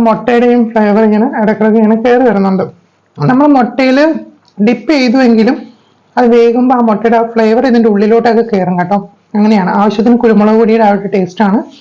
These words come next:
മുണ്ടിട്ട് നിൽക്കുന്നത്. അപ്പൊ എല്ലാവരും ഒന്ന് ട്രൈ ചെയ്ത് നോക്കുക. വളരെ സിമ്പിൾ ആയിട്ട് നമുക്ക് ആ ഇത്രയും സാധനങ്ങൾ വെച്ച് തന്നെ ഉണ്ടാക്കാം. ഇതിലും വേണമെങ്കിൽ ഇത് വെജിറ്റബിൾ കട്ട്ലേറ്റ് വേണമെങ്കിലും ചെയ്യാം. ഇതില്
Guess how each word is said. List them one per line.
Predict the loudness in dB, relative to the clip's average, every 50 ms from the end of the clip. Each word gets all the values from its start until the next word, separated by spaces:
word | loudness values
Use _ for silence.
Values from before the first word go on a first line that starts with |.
| -20 -20 _ -20 -20 _ _ -10 -4 0
മുണ്ടിട്ട് | 0 0 2 2 2 2
നിൽക്കുന്നത്. | 2 2 0 0 0 -2 -4 -6 -8 -16 -20 _ _ _ _ _ _ _ _ _ _ _ _ _
അപ്പൊ | -4 -2 0 -2 -2 -4 -8 -16 -20 -20 -20 -8 _
എല്ലാവരും | 0 2 2 2 2 2 2
ഒന്ന് | 0 0 0 -2 -4 -10 -20 -20 _ -6
ട്രൈ | -2 0 0 0
ചെയ്ത് | 0 0 0 0 2 2
നോക്കുക. | 0 -2 -2 -2 -4 -4 -4 -6 -14 -20 -20 _ _ -6 -4
വളരെ | -2 0 0 -2
സിമ്പിൾ | -2 -2 0 0 0 2 2 2
ആയിട്ട് | 2 2 0 0 -2 -2 -4 -4 -8 -18 _ _ _ _ _ _ _ _ _ _ _ _ _ _ _ _ _ _ _ _ _ -20 -20 -20 -18 _ 0
നമുക്ക് | 0 0 2 2
ആ | 0 0 0 0 0 0 0 0
ഇത്രയും | -2 -2 -2 0 0 0
സാധനങ്ങൾ | 2 2 0 0 0 0 0 0 2 0
വെച്ച് | 0 0 0 -2
തന്നെ | 0 0 0 0
ഉണ്ടാക്കാം. | 0 0 0 -2 -4 -4 -4
ഇതിലും | -2 -2 0 0 0 -2 -4 -4
വേണമെങ്കിൽ | -2 0 0 2 2 2 0
ഇത് | 0 2 2 2 2
വെജിറ്റബിൾ | 2 2 0 0 0 0 -2 -2
കട്ട്ലേറ്റ് | 0 -2 -2 -2 0 -2 -2 0 0
വേണമെങ്കിലും | 0 0 0 0 0 0 -2
ചെയ്യാം. | 0 0 0 0 0 0 -2 -4 -2 -4
ഇതില് | -4 -2 0 -2 -2